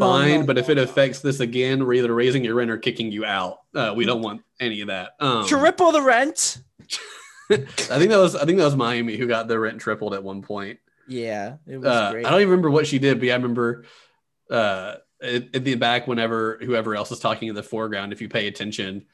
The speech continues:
Speaker 1: Ritsu's talking to Mayumi in the background. It's like, "So remember, next month, triple rent." And she's like, "What? You were serious about that?"
Speaker 2: You
Speaker 1: And
Speaker 2: were
Speaker 1: Ritsu just turns
Speaker 2: serious?
Speaker 1: around and walks
Speaker 2: <laughs>
Speaker 1: away.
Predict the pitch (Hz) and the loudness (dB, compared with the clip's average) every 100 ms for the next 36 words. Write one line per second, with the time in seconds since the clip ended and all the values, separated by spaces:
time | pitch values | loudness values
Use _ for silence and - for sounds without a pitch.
0 | _ _ 123 117 113 113 113 104 104 110 | _ _ -4 -4 -4 -6 -4 -4 -4 -6
1 | 104 95 101 104 101 101 104 107 107 107 | -8 -6 -8 -8 -10 -8 -6 -4 -6 -4
2 | 98 - _ _ - 135 127 120 107 110 | -6 -6 _ _ -6 -2 -2 -2 -2 -2
3 | 123 135 123 110 - 143 135 120 123 123 | -4 -2 -6 -6 -8 -4 -2 0 0 -2
4 | 117 147 135 - 143 175 139 139 139 135 | -4 -2 -2 2 2 4 4 2 2 2
5 | 147 151 156 156 151 254 285 247 139 - | 2 4 4 4 4 6 8 6 4 2
6 | 143 147 151 139 143 139 127 143 139 135 | 4 6 6 4 4 4 6 4 4 4
7 | 120 131 151 | 4 4 2